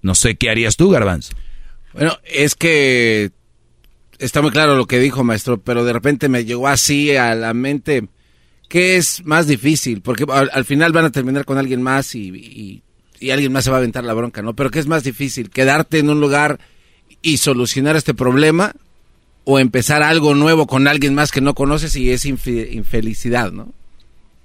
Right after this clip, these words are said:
Speaker 1: ¿De qué hablas?
Speaker 2: De, de,
Speaker 1: ¿O
Speaker 2: o
Speaker 1: de
Speaker 2: sea,
Speaker 1: ella?
Speaker 2: sí,
Speaker 1: Tú
Speaker 2: de,
Speaker 1: dices,
Speaker 2: de
Speaker 1: tú dices,
Speaker 2: ella,
Speaker 1: por
Speaker 2: de
Speaker 1: ejemplo, a
Speaker 2: sí.
Speaker 1: ver, eh, déjala ya porque te está incomodando hablando del jefe.
Speaker 2: Sí, sí, sí, pero igual él tiene que empezar la relación en otro lado y vas, o sea, a, otra vez empezar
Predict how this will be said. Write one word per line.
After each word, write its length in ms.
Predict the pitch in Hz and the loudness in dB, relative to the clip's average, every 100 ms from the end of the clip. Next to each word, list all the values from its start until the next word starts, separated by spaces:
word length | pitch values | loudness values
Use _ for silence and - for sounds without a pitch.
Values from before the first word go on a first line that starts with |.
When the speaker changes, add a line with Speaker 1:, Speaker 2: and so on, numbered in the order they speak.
| _ | _
Speaker 1:
¿De 160 | - 117 | -6 -4
qué 160 | - 117 | 0 0
hablas? 320 | 120 98 - 139 | 0 0 -2 -6
Speaker 2:
De, 100 | 95 123 | -4 -4
de, 140 | - 139 | -2 0
Speaker 1:
¿O 40 | |
Speaker 2:
o 60 | 160 | 2
Speaker 1:
de 80 | 147 | 2
Speaker 2:
sea, 100 | 127 | 0
Speaker 1:
ella? 480 | 127 139 156 196 233 | 0 0 0 -2 -4
Speaker 2:
sí, 100 | - | 0
Speaker 1:
Tú 40 | 165 | 2
Speaker 2:
de, 40 | |
Speaker 1:
dices, 140 | 156 127 | 2 2
Speaker 2:
de 80 | |
Speaker 1:
tú 60 | 147 | 2
dices, 140 | - | 2
Speaker 2:
ella, 100 | 139 | 2
Speaker 1:
por 100 | 139 143 | 2 2
Speaker 2:
de 40 | |
Speaker 1:
ejemplo, 380 | 160 139 151 139 | 2 2 2 0
a 100 | - | 0
Speaker 2:
sí. 40 | 131 | 0
Speaker 1:
ver, 320 | 147 151 110 - _ _ | 2 2 0 -4 _ _
eh, 160 | 117 120 | -2 0
déjala 400 | 135 156 151 123 | 0 0 2 2
ya 340 | 117 131 180 233 | 2 2 0 -2
porque 320 | 135 120 127 | -4 -2 -2
te 120 | 110 120 | -2 0
está 160 | 135 | 0
incomodando 520 | 151 139 120 127 143 | 0 2 2 2 2
hablando 300 | 131 131 139 | 2 2 2
del 180 | 123 110 | 0 0
jefe. 340 | 104 110 - - _ - | 0 -2 -4 -10 _ -6
Speaker 2:
Sí, 240 | 147 131 | -2 -2
sí, 80 | 110 | -4
sí, 100 | 131 | -8
pero 120 | 143 | -6
igual 240 | 143 175 | -2 0
él 100 | 175 | 0
tiene 180 | 143 160 | -2 -8
que 80 | 156 | -8
empezar 300 | 147 147 156 | -10 -6 -4
la 60 | 151 | -2
relación 300 | 135 - 151 | -4 -2 -4
en 20 | |
otro 160 | 147 147 | -2 0
lado 340 | 156 165 160 | 2 4 4
y 60 | 143 | 2
vas, 340 | 143 151 - _ | 0 -2 -4 _
o 80 | 123 | -6
sea, 160 | 143 139 | -2 0
a, 200 | 117 117 | -2 -6
otra 200 | - 147 | -6 -2
vez 120 | 165 156 | 0 0
empezar 680 | 139 139 117 143 147 196 | -2 -2 -2 0 2 0